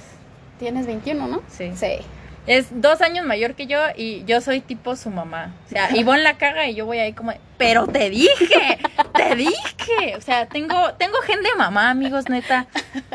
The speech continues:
Speaker 2: Pero, pues, ya después hablaremos de la relación de Ivonne y yo, de cómo nos conocimos y cómo llegamos a esta bella y preciosa amistad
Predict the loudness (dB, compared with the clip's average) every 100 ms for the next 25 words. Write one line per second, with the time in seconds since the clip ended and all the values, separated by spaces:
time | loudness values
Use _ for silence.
0 | -8 -10 -20 -20 -20 -20 -4 2 2 2
1 | 2 0 -2 -12 -14 0 4 4 2 -2
2 | 0 0 0 -2 -4 -4 -4 -4 -8 -8
3 | -8 -6 -6 -6 -8 -6 -4 -2 -4 -6
4 | -8 -10 -8 -10 -12 -12 -6 -2 -2 -4
5 | -8 -6 -4 -2 -2 -4 -4 -4 -6 -8
6 | -14 -6 -4 -2 -2 -2 -2 -8 -20 -20
7 | -20 -20 -20 -20 -20 -4 -2 2 2 0
8 | -4 -6 -6 -8 -10 -10 -14 -14 -14